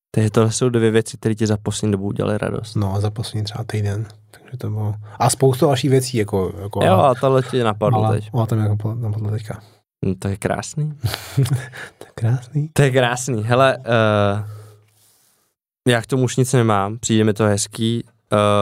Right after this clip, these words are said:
Speaker 1: chtěl bych ti moc poděkovat za to, že jsi přišel do prvního premiérového dílu Discastu. Eh, věřím v to, že se ještě tady, tady třeba jednou potkáme za x dílů a budeme se bavit třeba úplně o jiných věcech, které tě serou,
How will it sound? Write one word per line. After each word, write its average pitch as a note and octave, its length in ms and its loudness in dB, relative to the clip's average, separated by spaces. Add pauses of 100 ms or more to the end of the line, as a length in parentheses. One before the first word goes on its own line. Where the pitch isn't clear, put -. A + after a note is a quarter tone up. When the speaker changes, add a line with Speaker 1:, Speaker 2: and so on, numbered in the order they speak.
(120)
Speaker 1:
chtěl A2 240 0
bych A2 120 -2
ti - 120 -2
moc A2 220 0
poděkovat A2 400 2
za G#2+ 60 0
to, G#2 140 0
že G2+ 60 -4
jsi A#2 80 0
přišel G#2+ 600 -2 (100)
do A2 160 0
prvního A2+ 920 0 (100)
premiérového A2 800 2
dílu A2 240 0
Discastu. G2+ 840 -4 (1600)
Eh, F#2+ 640 2
věřím A2 340 2
v A2+ 60 -14
to, A#2+ 160 2
že A2+ 120 2
se B2+ 140 2
ještě A2+ 220 0
tady, A2+ 160 2 (280)
tady A2 260 2
třeba G#2+ 260 0
jednou A2 180 0
potkáme A2+ 580 -2 (220)
za G#2+ 100 2
x A2+ 180 -2
dílů A2 560 0 (800)
a G2+ 280 2
budeme G#2+ 240 -2
se A2+ 120 -4
bavit G#2 200 0
třeba G#2+ 160 0
úplně G#2 540 0
o G#2 80 2
jiných G#2 260 2
věcech, G2+ 220 -2
které G#2 160 -4
tě G#2 100 -4
serou, G2+ 420 0